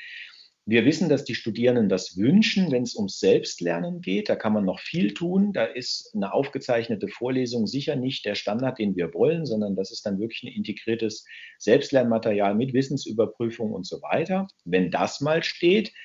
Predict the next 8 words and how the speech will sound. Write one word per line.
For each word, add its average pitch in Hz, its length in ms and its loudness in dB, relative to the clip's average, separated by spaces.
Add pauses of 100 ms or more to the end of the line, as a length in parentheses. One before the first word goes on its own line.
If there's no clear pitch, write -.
(260)
habe 104 180 0
ich - 160 -6
wieder 110 240 6
mehr 90 220 2
Freiraum 120 640 2
in 92 160 -4
der 80 120 -2
Präsenzlehre. 147 960 0